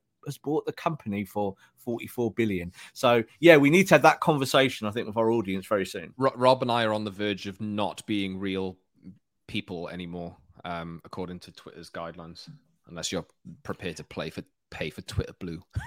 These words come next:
Speaker 1: Yeah, and do you know what? I kind, I'm kind of, like, all right with it in a way, because, like, we were verified for the right reasons. And if people wanna get verified for seven bucks and that's the way that they wanna do it, they're the wrong reasons. So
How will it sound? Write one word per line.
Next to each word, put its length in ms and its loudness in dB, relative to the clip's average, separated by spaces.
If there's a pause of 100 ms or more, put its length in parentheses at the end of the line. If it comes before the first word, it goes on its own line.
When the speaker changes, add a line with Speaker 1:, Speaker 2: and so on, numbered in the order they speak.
(280)
Speaker 1:
Yeah, 40 -2 (160)
and 120 -8
do 60 0
you 40 2
know 80 0
what? 140 2
I 20 -10
kind, 340 -4
I'm 100 -12
kind 340 -8
of, 120 -12
like, 200 -6 (160)
all 120 -4
right 300 -6
with 160 0
it 220 2 (100)
in 100 -2
a 60 0
way, 400 0
because, 440 0 (280)
like, 160 6
we 100 2
were 80 8
verified 460 6
for 80 -2
the 80 0
right 260 8
reasons. 540 2 (320)
And 100 2
if 100 -2
people 260 2
wanna 180 0
get 140 2
verified 500 4
for 100 -10
seven 300 -2
bucks 480 6
and 100 -4
that's 220 2
the 60 -2
way 120 6
that 200 -6
they 80 4
wanna 240 0
do 180 -4
it, 240 -6 (560)
they're 140 10
the 100 2
wrong 260 10
reasons. 440 4
So 180 6